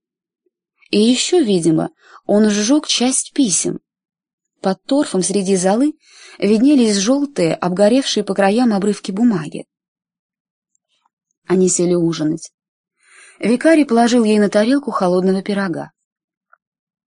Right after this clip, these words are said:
Неужели в Мэри Йеллен умерло всякое любопытство,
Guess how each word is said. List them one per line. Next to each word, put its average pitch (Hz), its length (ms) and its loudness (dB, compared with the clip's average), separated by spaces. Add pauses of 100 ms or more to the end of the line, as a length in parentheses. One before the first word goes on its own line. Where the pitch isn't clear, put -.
(1300)
Неужели 170 760 0
в 156 120 -4
Мэри 160 420 2
Йеллен 165 400 -4 (800)
умерло 180 400 2
всякое 247 420 -4
любопытство, 269 800 -2